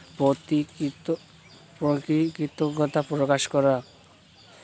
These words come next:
অপরদিকে হযরত মুহাম্মদ সাল্লাল্লাহু আলাইহি সাল্লাম আল্লাহ তাআলা প্রেরিত নবী ও রাসূল। তিনি আমাদের নিকট আল্লাহ পাকের পরিচয় তুলে ধরেছেন, সত্য মিথ্যা পার্থক্য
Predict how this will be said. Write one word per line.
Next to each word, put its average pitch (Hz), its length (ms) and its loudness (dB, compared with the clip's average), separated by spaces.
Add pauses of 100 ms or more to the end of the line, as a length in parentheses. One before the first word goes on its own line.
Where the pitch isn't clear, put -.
(320)
অপরদিকে 156 580 2
হযরত 147 240 0
মুহাম্মদ 143 380 2
সাল্লাল্লাহু 139 460 2
আলাইহি 135 180 -2
সাল্লাম 135 280 -2
আল্লাহ 139 240 0
তাআলা 139 260 -4
প্রেরিত 135 360 -4
নবী 135 320 0
ও 135 100 2
রাসূল। 135 340 -4
তিনি 147 360 -2
আমাদের 143 460 0
নিকট 135 340 0
আল্লাহ 139 480 0
পাকের 135 420 -6
পরিচয় 131 380 -4 (100)
তুলে 135 260 -4 (340)
ধরেছেন, 131 600 -2 (200)
সত্য 139 320 -4
মিথ্যা 139 340 -4
পার্থক্য 143 600 -6